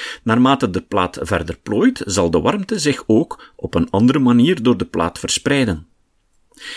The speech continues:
Ik heb ooit gezien hoe men met behulp van zo'n multiphysics model in staat was om te voorspellen hoe een bakplaat zou reageren als ze de eerste keer in de oven zou worden opgewarmd nadat ze geproduceerd was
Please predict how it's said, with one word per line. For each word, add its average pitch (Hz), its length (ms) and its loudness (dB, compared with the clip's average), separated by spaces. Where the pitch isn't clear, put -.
Ik 131 180 -2
heb 131 300 -4
ooit 247 320 2
gezien 170 540 -4
hoe - 160 0
men 92 280 2
met 87 160 0
behulp 104 300 2
van 120 180 0
zo'n 95 200 0
multiphysics 123 720 -2
model 147 340 0
in - 180 -4
staat - 380 -4
was - 320 -6
om 101 240 -2
te 92 120 -2
voorspellen 180 800 -2
hoe 247 380 4
een 80 340 -4
bakplaat - 680 -6
zou 92 200 2
reageren 98 720 0
als 104 280 0
ze 87 140 0
de - 180 -4
eerste - 380 -2
keer 147 360 -2
in 107 120 0
de 85 160 -4
oven 127 360 2
zou 117 140 2
worden 87 360 0
opgewarmd 151 680 -4
nadat - 400 2
ze 160 100 0
geproduceerd 110 720 0
was - 300 -6